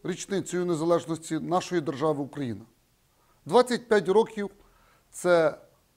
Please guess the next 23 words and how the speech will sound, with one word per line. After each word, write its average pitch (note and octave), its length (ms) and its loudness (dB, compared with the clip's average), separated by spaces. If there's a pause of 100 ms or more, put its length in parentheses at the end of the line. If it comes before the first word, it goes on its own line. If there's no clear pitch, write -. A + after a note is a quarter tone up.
(180)
достатньо A3 600 0
невеликий F#3+ 540 2
час, - 360 -12 (880)
але D#3+ 220 4
він G3+ 180 0
для G3 80 0
нас F#3 280 2
великий F#3+ 360 0
з - 60 -10
точки F#3+ 300 -4
зору F3 420 0 (800)
наповнення G#3+ 580 2
змістом, F3+ 680 -4 (480)
усвідомлення G3+ 800 0
того, G#3+ 340 2
що - 280 -4
ми F#3+ 120 0
народжені F3+ 600 0
бути D#3+ 400 -4
вільними. C#3 480 -2 (500)
Тернопілля A3+ 640 4
сьогодні G3+ 500 0
має G3+ 600 2